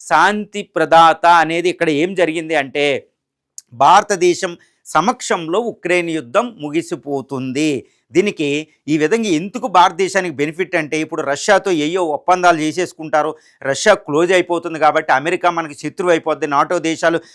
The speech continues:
శత్రువులు అయిపోతాయి అనుకుంటారు. కానీ భారత దౌత్య విధానం, ముఖ్యంగా మోడీ దౌత్య విధానం ఒక అద్భుతం. స్వతంత్రం వచ్చినప్పటి నుంచి కూడా అలీన విధానం, ఇప్పుడు మల్టీ అలైన్డ్ అనేది ఒకటి జరుగుతూ ఉంటుందండి. ఇప్పుడు మోడీ గారికి ఏంటంటే పెద్ద ఛాలెంజ్ ఈరోజు పుతిన్ గారితో మాట్లాడేటప్పుడు.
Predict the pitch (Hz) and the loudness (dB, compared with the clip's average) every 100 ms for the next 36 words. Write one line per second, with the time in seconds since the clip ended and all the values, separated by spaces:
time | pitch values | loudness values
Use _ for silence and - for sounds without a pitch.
0 | _ - 160 190 220 196 170 180 175 170 | _ -4 -4 -2 2 4 4 2 0 -2
1 | 151 175 156 127 - 147 185 131 127 175 | -2 -6 -2 -2 0 0 0 0 2 2
2 | 196 147 139 147 180 165 160 147 139 185 | 0 -4 -4 -2 -4 -2 -2 -2 -8 -8
3 | 180 175 139 151 185 160 151 156 156 156 | -6 -6 -4 -2 -2 0 -2 -4 -6 -6
4 | 175 180 180 185 240 277 - _ _ _ | -6 -4 -4 -2 -2 -4 -4 _ _ _
5 | _ 139 143 185 190 190 156 151 202 196 | _ -6 -2 -2 -2 -2 -4 -6 -4 -4
6 | 202 196 190 180 180 190 185 190 - _ | -2 -2 -4 -8 -6 0 2 2 0 _
7 | - 147 185 185 170 170 175 180 - 165 | 0 2 2 2 2 2 2 -2 -8 -8
8 | 147 165 175 175 160 165 170 175 170 180 | -2 -2 2 4 6 4 2 -2 -2 -4
9 | 185 170 135 170 240 240 202 143 135 101 | -4 -6 0 0 0 0 -2 -2 -4 -4
10 | _ _ _ 151 240 202 139 175 269 247 | _ _ _ -6 -2 -2 0 2 2 6
11 | 226 220 180 160 180 165 - 156 139 220 | 6 6 2 -2 -2 -6 -6 -6 -4 -4
12 | 208 - 120 156 285 247 196 160 190 208 | -4 0 4 6 6 4 0 0 -2 -4
13 | 175 190 208 196 196 175 170 208 202 180 | -6 -4 2 2 2 -2 0 0 0 0
14 | 175 127 | -2 -4